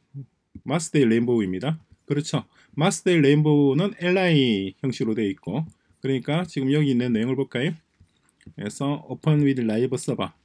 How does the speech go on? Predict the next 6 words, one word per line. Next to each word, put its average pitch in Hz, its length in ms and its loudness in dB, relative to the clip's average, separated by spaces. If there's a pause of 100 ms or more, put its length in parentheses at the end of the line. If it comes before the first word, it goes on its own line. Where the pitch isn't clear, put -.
(400)
요렇게 165 400 2
되어 143 100 2
있는 113 220 2
게 143 160 -2 (140)
마스터의 135 1040 -2 (300)
레인보우입니다. 107 680 0